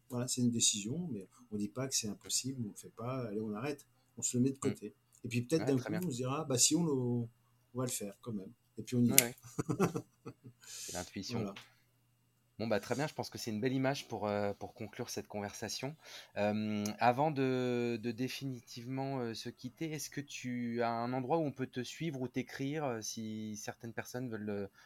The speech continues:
Speaker 2: veulent te parler ? T'es présent sur les réseaux sociaux ?
Speaker 1: Oui, sur LinkedIn, sur
Speaker 2: D'accord.
Speaker 1: LinkedIn, euh, j'ai, j'ai un compte LinkedIn, euh, bien sûr, euh, et
Speaker 2: D'accord.
Speaker 1: souvent je reçois des messages par LinkedIn, donc, euh, Frédéric Lévy, euh, sur LinkedIn, Biosite, ah, il y a, il y en a plein des Frédéric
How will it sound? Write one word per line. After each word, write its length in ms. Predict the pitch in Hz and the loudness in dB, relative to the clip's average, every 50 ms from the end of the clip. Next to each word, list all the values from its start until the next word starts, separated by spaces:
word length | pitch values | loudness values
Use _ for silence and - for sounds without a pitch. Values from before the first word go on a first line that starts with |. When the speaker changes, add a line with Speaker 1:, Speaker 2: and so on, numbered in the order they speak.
| - - | -10 -8
Speaker 2:
veulent 120 | 101 95 | -6 -4
te 80 | - 123 | -4 -2
parler ? 320 | - - 110 113 120 123 - | 2 2 2 2 2 0 -2
T'es 80 | - - | -4 -8
présent 260 | - - 110 117 113 | -6 -4 -4 -4 -4
sur 140 | - - 117 | -4 -4 -2
les 80 | 110 | -2
réseaux 200 | 110 117 107 117 | -2 -2 -4 -6
sociaux ? 400 | 113 - 117 107 - - 151 180 - _ _ _ - - - - | -8 -8 -10 -10 -6 -6 -8 -8 -8 _ _ _ -20 -10 -2 4
Speaker 1:
Oui, 220 | 123 185 190 196 | 6 8 8 8
sur 200 | 170 - 139 127 | 8 6 6 4
LinkedIn, 680 | 123 120 120 - - 120 113 123 151 170 170 147 113 104 | 4 4 2 2 0 0 0 2 0 0 0 0 -2 -6
sur 200 | - - - 117 | -8 -8 -4 0
Speaker 2:
D'accord. 320 | 117 127 - - 131 131 - | 0 2 2 4 2 2 2
Speaker 1:
LinkedIn, 200 | 113 127 135 123 113 | 0 -2 0 -2 -2
euh, 640 | 104 104 104 101 101 98 95 95 95 95 95 92 92 | 0 -2 -2 -2 -2 -2 -2 -2 -2 -2 -4 -4 -4
j'ai, 220 | 92 - 104 104 | -4 -4 -4 -4
j'ai 140 | 95 - 104 | -4 -2 -4
un 80 | 104 104 | -4 -4
compte 260 | - - 117 117 - | -4 -6 -8 -6 -4
LinkedIn, 560 | 117 110 104 - 104 92 92 104 113 120 123 | -4 -6 -4 -4 -6 -4 -2 0 2 4 4
euh, 460 | 113 101 98 95 95 95 92 92 92 | 4 2 0 -2 -4 -4 -4 -4 -6
bien 160 | 90 90 101 101 | -6 -6 -4 -2
sûr, 300 | - - 123 120 117 110 | -2 -2 0 -2 -2 -2
euh, 340 | 98 92 90 90 90 87 | -2 -4 -4 -4 -4 -4
et 20 | 87 | -4
Speaker 2:
D'accord. 280 | 110 120 - 110 104 | -4 -2 0 0 0
Speaker 1:
souvent 200 | - 104 110 120 | 0 -2 -4 -4
je 120 | 120 120 127 | -2 2 4
reçois 260 | 120 - - 127 123 | 6 6 6 6 6
des 100 | 120 120 | 6 6
messages 420 | 120 117 117 - 123 123 123 - | 6 6 6 4 4 2 0 0
par 120 | - 113 107 | -2 -4 -2
LinkedIn, 560 | 107 110 104 - 104 101 98 113 131 143 139 | -2 -2 -2 -4 -6 -4 0 0 0 2 0
donc, 160 | 120 110 - - - | -2 -2 -4 -6 -8
euh, 120 | 101 101 95 | -6 -6 -6
Frédéric 420 | - - 104 101 101 95 - - | -8 -8 -6 -6 -6 -6 -8 -8
Lévy, 380 | 104 98 90 92 104 117 120 117 | -10 -10 -10 -8 -6 -4 -4 -4
euh, 100 | 107 - - - - - - - | -4 -6 -10 -16 -18 -18 -12 -8
sur 160 | - - 113 | -6 -4 -2
LinkedIn, 500 | 104 104 104 104 - 110 101 98 110 120 120 | -2 -2 -2 -4 -4 -6 -4 0 2 2 4
Biosite, 440 | 117 113 113 - - 139 151 151 - | 4 4 4 4 4 4 2 0 0
ah, 80 | 117 | 2
il 60 | 117 117 | 4 4
y 20 | |
a, 40 | 113 | 2
il 180 | 107 110 135 127 | 2 2 2 2
y 60 | 123 | 4
en 40 | 120 | 4
a 80 | 123 120 | 4 2
plein 180 | - 131 127 | 0 0 0
des 80 | 120 110 | 0 0
Frédéric 280 | - - 107 101 95 | -2 -4 -6 -6 -6